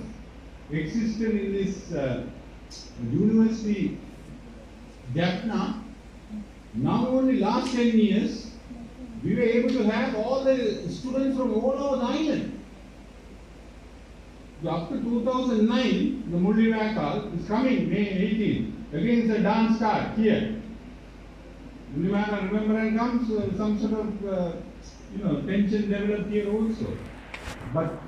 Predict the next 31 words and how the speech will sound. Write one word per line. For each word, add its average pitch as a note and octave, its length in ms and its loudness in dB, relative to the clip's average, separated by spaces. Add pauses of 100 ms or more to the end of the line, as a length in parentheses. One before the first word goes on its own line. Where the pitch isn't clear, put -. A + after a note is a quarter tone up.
what C#3 140 -2
I G#3+ 80 2
am G#3 160 0
saying G#3 320 2
is, A3 200 -2
since A3 420 4
two G#3 220 0
thousand G#3 540 0
ten G#3 240 2
only, G3+ 600 0 (360)
we E3+ 100 -2
were G3 140 4
able F#3+ 340 2
to F#3+ 40 2 (100)
have F3 220 2
the F#3+ 280 2 (580)
mainstream F#3+ 840 2
of F3 220 -2 (100)
students F#3 380 2
coming D#3+ 480 2 (200)
to C#3 60 -2
the C3+ 60 0
university. C#3+ 600 2 (1700)
So F3 120 4
I E3 160 2
could, C#3 320 0
I C#3+ 120 2
am G3 220 2
one F#3 160 2
of F#3+ 80 0
the, G3+ 380 2